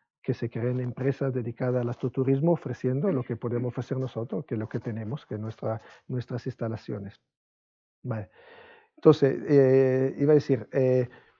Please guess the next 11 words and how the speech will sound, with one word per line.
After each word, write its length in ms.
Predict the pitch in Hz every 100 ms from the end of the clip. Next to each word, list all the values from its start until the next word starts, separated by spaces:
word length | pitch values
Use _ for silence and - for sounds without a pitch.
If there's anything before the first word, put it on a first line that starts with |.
| _ _ - -
todas 200 | 170 180
estas 140 | 196
visitas, 580 | 175 - 202 - 202 - _ _ _ _ - _ - _ -
em, 680 | 135 135 131 131 131 131 127 - _ _ _ - _ _ _ _ _ _ -
vienen 340 | 131 135 131
al 140 | 127 120
telescopio 640 | 127 120 - 175 202 220 - _ _ _ _
y 100 | 151
nosotros 580 | 147 143 196 190 202 156
de 100 | 147
parte 400 | 147 151 147